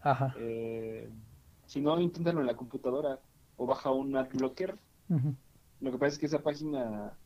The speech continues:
Speaker 2: pues, se mantiene a través de eso, de meter
Speaker 1: Sí, sí,
Speaker 2: publicidad.
Speaker 1: claro, sí.
Speaker 2: Porque, mm, pues, no tienen derechos de nada y constantemente se las tumban.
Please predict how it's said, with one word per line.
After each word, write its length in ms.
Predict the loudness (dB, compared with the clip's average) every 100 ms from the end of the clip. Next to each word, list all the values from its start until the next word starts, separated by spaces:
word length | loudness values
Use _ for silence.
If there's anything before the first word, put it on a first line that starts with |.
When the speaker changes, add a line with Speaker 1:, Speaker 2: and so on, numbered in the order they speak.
| -20 -20 -20 -20 -20 -16
Speaker 2:
pues, 160 | -8 -6 -4
se 100 | 0
mantiene 420 | 0 0 -2 -2
a 40 |
través 320 | -2 0 0 -2
de 120 | -8
eso, 240 | -8 -10
de 100 | -8
meter 280 | -8 -6 -2
Speaker 1:
Sí, 120 | 0
sí, 120 | 0 0
Speaker 2:
publicidad. 20 |
Speaker 1:
claro, 360 | 2 2 2 -4 -18 -8
sí. 220 | -2 -2 -4 -16
Speaker 2:
Porque, 680 | -10 -8 -8 -8 -6 -4 -6 -6
mm, 320 | -8 -10 -12 -16 -10
pues, 200 | -6 -2
no 100 | 0
tienen 260 | 2 0 0
derechos 380 | -2 -2 -4
de 80 | 0
nada 260 | 2 4 4
y 180 | 2 0
constantemente 680 | -2 -2 -4 -4 -4 -6
se 120 | -4 -4
las 220 | -4 -2
tumban. 460 | -2 2 2 0